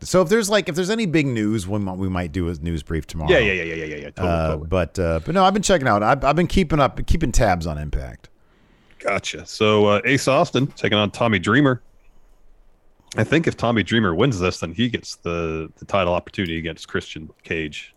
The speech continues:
Speaker 1: Yeah,
Speaker 2: at,
Speaker 1: that
Speaker 2: at
Speaker 1: is
Speaker 2: the
Speaker 1: correct.
Speaker 2: Victory Road. Yeah.
Speaker 1: That is correct. Josh Alexander, who, by the way, congrats to Josh Alexander. He is now a full-time professional wrestler. He got to leave his day job, his day job, and, uh, and, and live the dream.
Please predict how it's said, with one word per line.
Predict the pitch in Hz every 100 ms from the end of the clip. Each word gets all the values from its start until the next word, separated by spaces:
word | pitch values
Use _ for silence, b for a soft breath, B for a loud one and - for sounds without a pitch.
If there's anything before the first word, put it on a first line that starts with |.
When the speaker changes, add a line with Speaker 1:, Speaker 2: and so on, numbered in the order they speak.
| -
Speaker 1:
Yeah, | 117 113 123 123 104 85 69
Speaker 2:
at, | - _
Speaker 1:
that | 110 107
Speaker 2:
at | 101
Speaker 1:
is | -
Speaker 2:
the | 90
Speaker 1:
correct. | 90
Speaker 2:
Victory | 95 - 92
Road. | 82 82 71 -
Yeah. | 98 85
Speaker 1:
That | 98
is | 95 -
correct. | 95 82 76 80
Josh | 107 127 -
Alexander, | 143 123 98 120 143 123
who, | 107 175
by | 143 156
the | 156
way, | 170 170
congrats | 147 131 135 170 -
to | -
Josh | 113 127 131 139
Alexander. | 127 101 113 147 131 127 - b b b
He | 220
is | 226 127
now | 151 156
a | 113
full-time | - 202 190 - 247 165 226
professional | - 156 139 131
wrestler. | 113 123 - - - b b b
He | -
got | 98 95
to | -
leave | 107 113
his | 92
day | 82 117 113
job, | 98 104 104 95 - -
his | 92 85
day | 87 110 120
job, | 85 107 101 101 101 98 b b b -
and, | 98 92 85
uh, | 85 82
and, | 85 82
and | 80 85
live | 113 101
the | 92
dream. | 73 92 98 71 69